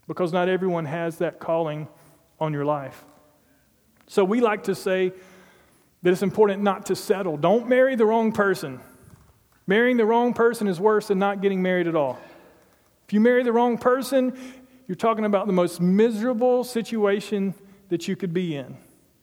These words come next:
Well, that's a lot of pressure. I mean, that's, that's a ton of pressure.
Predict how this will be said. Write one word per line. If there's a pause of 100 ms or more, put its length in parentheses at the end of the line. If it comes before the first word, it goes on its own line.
(600)
Well,
that's
a
lot
of
pressure. (1600)
I
mean,
that's,
that's
a
ton
of
pressure.